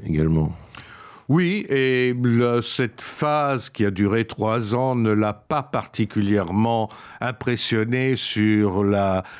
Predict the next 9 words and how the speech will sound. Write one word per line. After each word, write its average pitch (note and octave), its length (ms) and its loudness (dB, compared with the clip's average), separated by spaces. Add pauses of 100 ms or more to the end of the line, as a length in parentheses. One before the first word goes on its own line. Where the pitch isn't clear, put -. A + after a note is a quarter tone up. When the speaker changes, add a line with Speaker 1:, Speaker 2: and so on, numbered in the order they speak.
(160)
Speaker 2:
disons, A2 380 0
la A2 140 2
teneur C3 640 -2
et G#2+ 60 0
la G#2 120 2
valeur A2 540 0
des, F#2 260 2 (400)
euh, A2 300 0
du, A#2+ 240 -2